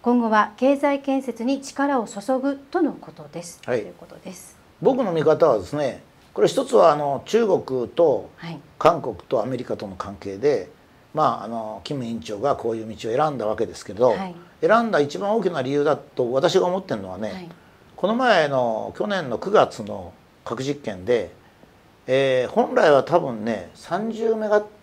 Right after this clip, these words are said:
Speaker 2: キロトンぐらいの、あー、核爆弾の実験をするつもりだっ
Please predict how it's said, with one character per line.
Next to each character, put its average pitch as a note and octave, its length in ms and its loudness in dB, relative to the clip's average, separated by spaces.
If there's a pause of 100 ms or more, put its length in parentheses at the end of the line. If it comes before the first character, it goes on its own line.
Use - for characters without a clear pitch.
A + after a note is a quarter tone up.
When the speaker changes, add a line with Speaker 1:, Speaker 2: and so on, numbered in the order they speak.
(260)
Speaker 2:
キ - 100 2
ロ G3 100 8
ト G3+ 100 0
ン F#3+ 60 -4
ぐ G3 80 0
ら D3+ 140 2
い - 20 -8
の、 F#2 260 -8 (600)
あ B2 280 0
ー、 - 20 -10
核 C3 240 0
爆 C#3 240 4
弾 A#2+ 180 -2
の B2+ 100 -2
実 A2 200 -10
験 B2 140 -2
を - 20 -2
す A2+ 120 -6
る A2+ 100 -8
つ - 120 -12
も A#2 80 -4
り A2+ 80 -8
だ A2 120 -4
っ A2+ 40 -6